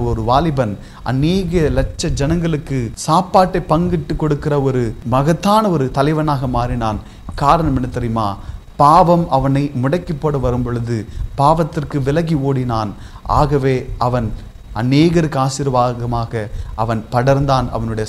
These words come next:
சந்ததி படர்ந்தது என்று நாம் பார்க்கிறோம். இந்த நாளிலே பெத்லஸ்தா குலத்தில் இருந்த அந்த, அந்த வியாதிஸ்தனுடைய வாழ்க்கையிலிருந்து நாம் கற்றுக்கொள்ள வேண்டிய முதல் பாடம் என்ன தெரியுமா?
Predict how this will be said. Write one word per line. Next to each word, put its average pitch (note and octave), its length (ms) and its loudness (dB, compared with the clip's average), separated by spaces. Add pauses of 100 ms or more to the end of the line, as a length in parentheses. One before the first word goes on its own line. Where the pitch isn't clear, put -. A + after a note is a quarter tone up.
சந்ததி D3 340 0 (140)
படர்ந்தது C3+ 500 0
என்று B2 180 -2
நாம் G#2 220 -4
பார்க்கிறோம். G#2 440 -2 (360)
இந்த E3 180 4
நாளிலே F3+ 380 0 (360)
பெத்லஸ்தா E3 440 0 (120)
குலத்தில் D#3 380 -2
இருந்த D3 240 -2 (200)
அந்த, C3 120 -2 (300)
அந்த B2+ 160 -2 (500)
வியாதிஸ்தனுடைய D3+ 800 0 (100)
வாழ்க்கையிலிருந்து D3+ 760 0
நாம் C3+ 180 -4
கற்றுக்கொள்ள D3+ 500 -4
வேண்டிய C3+ 200 -2 (100)
முதல் E3+ 260 0
பாடம் D3 220 2
என்ன B2+ 160 -4
தெரியுமா? A2 260 -4